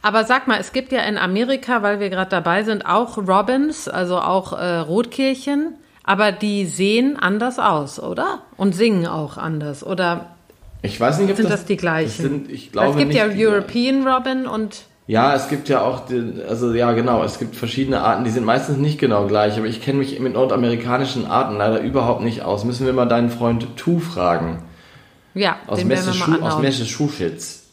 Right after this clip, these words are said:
Speaker 1: Aus Massachusetts.
Speaker 2: <laughs> Das ist leider, äh, ja, ich kann's, glaub ich, wirklich
Speaker 1: Nee,
Speaker 2: nicht
Speaker 1: das
Speaker 2: sagen.
Speaker 1: ist, das ist für uns Deutsche wirklich ein Problem.
Speaker 2: <laughs> Ich kann's,
Speaker 1: Massachusetts.
Speaker 2: glaub ich, wirklich nicht. Massachu-, Massachusetts, ich kann es nicht. Es ist leider sehr unangenehm.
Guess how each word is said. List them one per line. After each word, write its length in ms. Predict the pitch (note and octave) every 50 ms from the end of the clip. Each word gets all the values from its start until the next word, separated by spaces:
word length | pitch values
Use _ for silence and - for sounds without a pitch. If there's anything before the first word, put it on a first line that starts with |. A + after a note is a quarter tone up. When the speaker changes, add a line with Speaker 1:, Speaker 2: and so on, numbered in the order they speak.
| _ - - - - - - E3
Speaker 1:
Aus 200 | D3+ F3+ F3 - A3
Massachusetts. 840 | B3+ B3+ - - - G3+ F#3 - G3+ G3 G3+ - - C#3+ - - - - - -
Speaker 2:
<laughs> 460 | C4 G3 - - - D#3 D3+ C#3+ -
Das 120 | F#3+ F#3 E3
ist 140 | D#3 D#3
leider, 460 | - C#3 C3+ D3 F#3+ F3+ E3+ - - - - - - - - -
äh, 40 | C#3+ C#3+ F3+ F3+ D3 C#3+ B2+
ja, 180 | G#2+ F#2 - - - - - - - -
ich 160 | C3+ - -
kann's, 180 | C#3 C3 C3 -
glaub 140 | A2+ A#2
ich, 80 | B2 C3+
wirklich 200 | G3+ A3 G3 E3
Speaker 1:
Nee, 120 | D#4+ D#4+
Speaker 2:
nicht 40 | A#3+
Speaker 1:
das 140 | B3+ B3 -
Speaker 2:
sagen. 180 | - - G2+ G2+ - G2+
Speaker 1:
ist, 100 | B3 B3+ B3+ - - - - -
das 160 | A3+ A3 A3
ist 160 | C4+ C4 -
für 100 | - A3 G#3+
uns 220 | A3 G#3+ B3 C4
Deutsche 420 | C4+ E3+ F3 F3 - - C#4 C#4 -
wirklich 220 | - - - E4+
ein 280 | G4+ E4+ - - - C4 C#4+
Problem. 300 | C#4 D4 D4+ C4+ F#3 E3 F#3+ F#3+ F3
Speaker 2:
<laughs> 140 | D#3+ D#3+ -
Ich 200 | G#3 G#3+ G#3 -
kann's, 180 | G3+ F#3 F3+
Speaker 1:
Massachusetts. 160 | F3+ E3+ - -
Speaker 2:
glaub 220 | G#3+ D3 D3+ D#3+ F3+ G#3 G#3 G#3 - G3
ich, 160 | E3 - -
wirklich 380 | F#3 G3+ G3 - - G#3+ A3 G#3
nicht. 340 | E3 D#3+ E3+ - - - - - B2+ - A#2 - C#3+
Massachu-, 520 | C3+ C#3 - G3 G3 - - B3+ - -
Massachusetts, 760 | E3 F#3 G3+ G3 A#3 A3+ A3 - - - B3 B3+ A#3 G3 -
ich 140 | F#3+ E3+ -
kann 200 | - B3 B3 G#3
es 120 | - -
nicht. 180 | B2+ B2 B2 C3+
Es 160 | C3+ C3+ C#3
ist 160 | G#3 G3+ -
leider 320 | G3 F#3 F3 E3+ E3+ D3+ D3
sehr 180 | E3+ F#3 G3+ G#3+
unangenehm. 600 | G#3 F3+ D3+ D3+ C#3+ C3+ C3 B2+ A#2+ A#2+ A#2+ A#2+